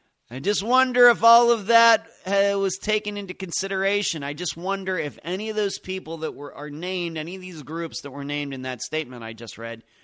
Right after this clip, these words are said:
really understand this stuff. Really, really, really, really understand it. I really wonder.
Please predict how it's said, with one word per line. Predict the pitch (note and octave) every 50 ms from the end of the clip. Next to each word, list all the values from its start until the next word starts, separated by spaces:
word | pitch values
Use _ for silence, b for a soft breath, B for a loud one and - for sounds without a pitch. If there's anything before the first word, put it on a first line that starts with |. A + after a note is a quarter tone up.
| b b b b b b b b b _ _ _ _ _ _ -
really | B2+ C#3+ D#3+ F#3 G#3 G#3+ G#3 G#3+ G#3+ G#3+ F#3 - D3+
understand | F#3 F#3+ F#3+ F#3 F3 E3+ E3+ D#3+ D#3 D3 - - - - - - - E3+ E3+ E3 E3 E3 E3 E3 D#3+ D3+ D3 C3
this | A#2 B2+ A2 G#2 -
stuff. | - - - - _ - - _ _ - -
Really, | B2 C3 D3+ F#3 G3 G#3 G#3 G#3 G#3 G3
really, | F#3+ F3+ F3 F3+ F#3+ F3+ F#3+ F#3+ F3+
really, | E3+ E3 E3 E3 F3 E3+ E3+ E3 D#3+
really | D3+ D3 D3 D3+ D#3 D3+ D#3 D#3 D#3 D#3 D3+ D3 C3+ _ b b b b b b _ -
understand | C#3 C#3 C3+ B2 A#2+ - - - - G2+ G2 - F#2 _ -
it. | _ _ _ - _ _ _ _ _ _ _ _ _ _ _ _ _ _ _ _ _ _
I | - G#2+
really | G#2 G2+ G#2 A2+ B2 B2+ B2+ C3 B2+
wonder. | B2 A#2 A#2 A2+ G#2 F#2+ F2 F2 -